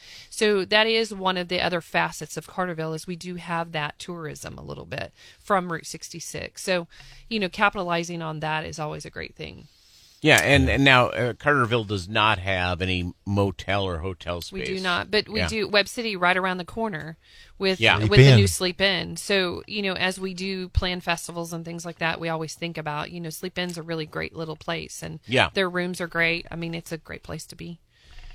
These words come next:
Speaker 2: Yeah, I, I think that, uh, I think that's a heck of a deal. Uh, other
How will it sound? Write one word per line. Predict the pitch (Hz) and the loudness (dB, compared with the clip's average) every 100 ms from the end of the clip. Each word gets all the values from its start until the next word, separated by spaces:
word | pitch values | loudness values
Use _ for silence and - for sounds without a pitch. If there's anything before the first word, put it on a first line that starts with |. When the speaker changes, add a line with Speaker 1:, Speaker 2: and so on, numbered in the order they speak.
| - | 2
Speaker 2:
Yeah, | 123 | 6
I, | 62 110 127 - | 8 8 8 8
I | 117 | 6
think | 135 143 117 | 6 2 0
that, | - 104 104 - | 4 6 6 2
uh, | 101 - | 0 2
I | 98 110 | 2 2
think | - 101 | 2 -2
that's | - 98 101 | 4 2 4
a | 101 | 2
heck | 87 92 95 | 2 2 -2
of | 82 | -2
a | |
deal. | 78 85 87 - - - | 2 4 2 0 -20 2
Uh, | 117 120 113 - | 8 8 8 8
other | 170 180 170 | 8 8 6